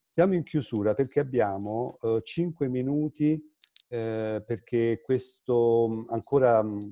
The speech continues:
questo account non, non prevede più di quaranta minuti. Adesso lo facciamo l'upgrade. Eh, quindi abbiamo ancora cinque minuti e, e poi dobbiamo interrompere per forza perché si chiude automaticamente.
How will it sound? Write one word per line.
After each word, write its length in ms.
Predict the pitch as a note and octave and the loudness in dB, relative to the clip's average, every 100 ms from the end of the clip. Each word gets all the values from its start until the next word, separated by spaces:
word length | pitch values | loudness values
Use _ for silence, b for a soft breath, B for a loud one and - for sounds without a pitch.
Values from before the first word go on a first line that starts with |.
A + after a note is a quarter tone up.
| - | -12
questo 280 | - G2+ A2+ | -12 -6 -6
account 680 | G2+ - C3+ C3+ A#2+ - | -2 0 2 0 -4 -4
non, 460 | G#2+ G#2 G#2+ G#2 G#2 | -4 -2 -4 -4 -4
non 320 | G2+ G2 G#2 | -4 -4 -6
prevede 380 | G2+ A2 B2 G#2+ | -6 -2 0 0
più 120 | - G#2+ | -4 -8
di 100 | G#2 | -2
quaranta 400 | G#2 G#2 G2 G#2 | -2 -2 -4 -6
minuti. 360 | G2+ F#2+ - | -6 -8 -6
Adesso 320 | G2 G#2+ - | -2 -2 -4
lo 220 | F#2+ F#2 - | -6 -6 -8
facciamo 320 | F#2+ - G2 | -10 -8 -4
l'upgrade. 800 | G2 F#2+ G#2 F#2+ F2+ G2+ A#2+ D3+ b b b b b - | -4 -6 -8 -6 -6 -6 0 -2 b b b b b -6
Eh, 300 | G2+ G2+ G2 | -4 -2 -4
quindi 180 | A#2+ A2 | 0 2
abbiamo 200 | A#2 A#2+ | 4 2
ancora 280 | A2+ C#3+ B2+ | 2 4 4
cinque 400 | - C3+ B2 C#3+ | 2 -4 -2 2
minuti 560 | D3 D#3+ E3 D#3+ D3 B2 | 4 6 4 4 4 8
e, 240 | A2+ A2+ | 8 6
e 180 | G#2+ G#2 | 4 0
poi 1000 | - A2+ A2+ A2 G#2+ G#2 G2+ G2+ F#2+ F#2+ F2+ _ _ _ _ | 4 4 6 4 2 2 2 2 0 -2 -6 _ _ _ _
dobbiamo 380 | F#2+ F#2+ F#2+ G2 | -10 -6 -4 -6
interrompere 480 | F2 G2 G2 G2+ F2+ | -4 -4 -4 -4 -6
per 120 | F2+ | -6
forza 380 | - E2+ - F#2+ | -6 -10 -8 -8
perché 280 | F2+ - E2 | -8 -10 -16
si 220 | - - | -16 -20
chiude 240 | - G#2 F2+ | -8 -4 -4
automaticamente. 960 | E2+ F#2 G#2 - F#2+ E2+ E2 _ - | -4 -6 -8 -12 -12 -12 -18 _ -20